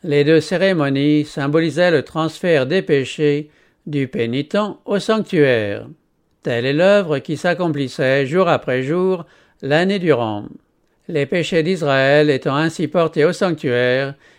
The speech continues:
il fallait, par quelque rite spécial, procéder à leur enlèvement. Dieu avait ordonné une purification pour chacune des deux pièces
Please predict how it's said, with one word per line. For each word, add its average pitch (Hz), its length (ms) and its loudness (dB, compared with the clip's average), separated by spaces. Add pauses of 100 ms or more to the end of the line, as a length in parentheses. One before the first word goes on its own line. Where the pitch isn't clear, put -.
(140)
il 135 180 -4
fallait, 180 480 2
par 139 240 -6
quelque 160 300 0
rite 120 240 -2
spécial, 190 720 0 (300)
procéder 165 500 0
à 175 120 4
leur 139 200 4
enlèvement. 123 680 0 (640)
Dieu 160 420 0
avait 131 280 0
ordonné 135 580 0
une 127 120 -4
purification 160 840 0
pour 127 180 -6
chacune 165 460 -2
des 160 120 0
deux 147 120 2
pièces 147 520 0